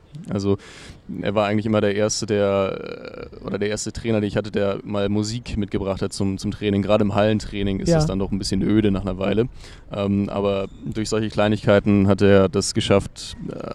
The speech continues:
Speaker 1: ähm, den, den Trainingsablauf so frisch und, und leicht und, und spielerisch zu gestalten.
Speaker 2: Wenn du, äh, du hast ja auch mit Per Bagmann gearbeitet. Ähm,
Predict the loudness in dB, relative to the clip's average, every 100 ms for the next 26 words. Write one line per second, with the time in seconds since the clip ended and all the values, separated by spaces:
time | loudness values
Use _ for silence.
0 | -10 -8 -6 -4 0 2 2 0 -2 0
1 | 2 2 2 2 2 2 -4 -18 -20 -18
2 | -18 -18 -20 -20 -12 -6 -6 -6 -6 -6
3 | -6 -6 -2 -2 -2 -4 -4 -2 -2 -2
4 | -4 -8 -12 -12 -8 -4 -2 -4 -6 -10
5 | -6 -4 -4 -8 -12 -10 -10 -10 0 6
6 | 8 8 2 -10 -8 2 6 6 6 4
7 | 4 8 10 10 6 2 2 2 0 2
8 | 2 2 0 -2 -12 -18 -18 -10 -2 0
9 | 2 -2